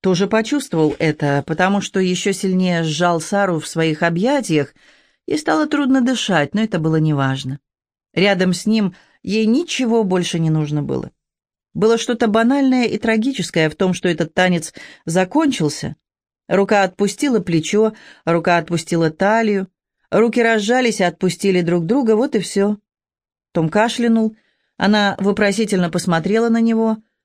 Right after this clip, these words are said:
Том снова взял ее руку в свою, перевернул ладонью вверх и коснулся губами запястья.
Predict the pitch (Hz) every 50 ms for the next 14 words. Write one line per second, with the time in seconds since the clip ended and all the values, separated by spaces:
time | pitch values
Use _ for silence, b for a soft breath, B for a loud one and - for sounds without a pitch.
0 | _ _ _ _ _ _ _ - 254 262 240 - - 285 294 285 254 233 220 208
1 | 226 233 220 214 208 208 208 208 208 220 262 277 233 202 170 - - 190 196 196
2 | 202 190 175 156 165 185 190 196 202 214 220 233 240 220 185 190 190 185 185 202
3 | 190 180 180 185 180 175 202 285 320 254 214 190 - 185 180 175 233 240 247 220
4 | - 185 165 170 170 175 208 240 233 202 175 175 165 160 - 160 156 151 151 -
5 | 151 156 151